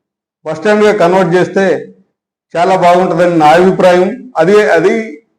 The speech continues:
మండలంలో ఉన్నటువంటి ప్రతి ఒక్క కార్యకర్త, ప్రజల యొక్క అభిప్రాయం.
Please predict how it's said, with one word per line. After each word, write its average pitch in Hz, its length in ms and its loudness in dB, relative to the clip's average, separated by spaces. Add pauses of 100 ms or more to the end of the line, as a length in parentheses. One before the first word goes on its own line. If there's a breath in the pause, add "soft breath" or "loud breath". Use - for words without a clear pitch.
(480)
మండలంలో 214 580 0
ఉన్నటువంటి 196 760 -2 (240)
ప్రతి 170 280 2
ఒక్క - 260 -2 (760)
కార్యకర్త, 185 680 -2
ప్రజల 175 260 0
యొక్క 175 180 0
అభిప్రాయం. 165 680 0